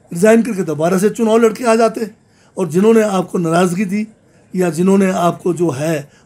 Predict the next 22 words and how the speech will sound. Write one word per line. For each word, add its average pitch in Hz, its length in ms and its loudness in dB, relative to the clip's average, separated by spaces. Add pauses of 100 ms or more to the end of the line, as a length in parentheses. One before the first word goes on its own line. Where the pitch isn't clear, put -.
मौका 165 300 0
नहीं 202 160 2
दिया, 196 160 0
उनके 156 260 -6
खिलाफ 156 360 -6
कर - 80 -6
लेते 202 260 -6
आप, 202 200 -10 (360)
वो 196 80 -6
तो 233 120 -4
एक 208 60 0
लोकतांत्रिक 208 560 0
तरीका 175 320 -4
था। 160 140 -10 (500)
परंतु 220 460 0
आप 180 320 0
जो 165 200 -6
है 160 260 -2
दूसरे 196 300 0
खेमे 175 320 -4
में 165 160 -6
जाएंगे 147 380 -6